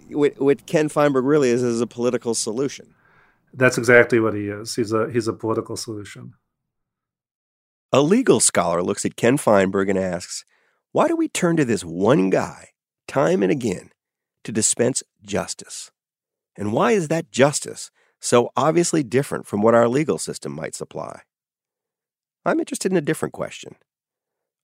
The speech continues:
Speaker 1: I look at Ken Feinberg and ask, "How the hell does he do it? I mean, how does any citizen of this fractious, unreasonable, entitled, moronic country persuade it to come together and agree on anything?"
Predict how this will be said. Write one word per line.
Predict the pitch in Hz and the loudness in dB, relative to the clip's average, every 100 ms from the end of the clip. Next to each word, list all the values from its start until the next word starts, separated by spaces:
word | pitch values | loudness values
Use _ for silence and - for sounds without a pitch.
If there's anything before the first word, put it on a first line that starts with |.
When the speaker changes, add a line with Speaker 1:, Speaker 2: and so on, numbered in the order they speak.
| - | 0
Speaker 1:
I | 151 | 0
look | 262 117 - | 2 -2 -4
at | - | -10
Ken | 87 78 | -8 -6
Feinberg | 80 80 76 98 101 | -6 -6 -4 -2 2
and | 107 | 4
ask, | 110 123 - _ _ _ _ _ _ | 4 2 -4 _ _ _ _ _ _
"How | 247 | -6
the | 294 - | -6 -6
hell | - 147 190 | -6 -6 -4
does | 104 | -6
he | 127 | -8
do | 135 95 71 | -6 -6 -6
it? | - _ _ _ _ _ _ _ _ _ - | -10 _ _ _ _ _ _ _ _ _ 2
I | |
mean, | 131 131 | 2 2
how | 214 | 0
does | 330 - - | -4 -6 -2
any | 156 202 202 | 2 2 2
citizen | - 156 92 - 80 - | 0 0 -2 -6 -12 -8
of | 110 98 | -6 -2
this | 95 | -2
fractious, | - - 127 170 - 190 190 - | -4 0 2 2 -2 -8 -8 -8
unreasonable, | 98 90 90 117 151 156 143 143 147 _ - | -6 -6 0 2 2 0 -4 -6 -8 _ -12
entitled, | 98 87 - 135 151 147 | -10 -10 -2 0 0 -2
moronic | 107 90 92 104 151 - - | -2 -4 2 4 4 2 2
country | 120 - 55 - _ _ _ _ _ _ _ - | 0 0 -10 -18 _ _ _ _ _ _ _ -10
persuade | - - 127 | -4 4 4
it | 156 | 4
to | - | -4
come | - 139 180 | 0 2 4
together | 151 101 104 107 | 4 4 4 4
and | |
agree | 98 104 107 | 2 2 4
on | 110 | 4
anything?" | 135 160 - - | 2 -2 -6 -20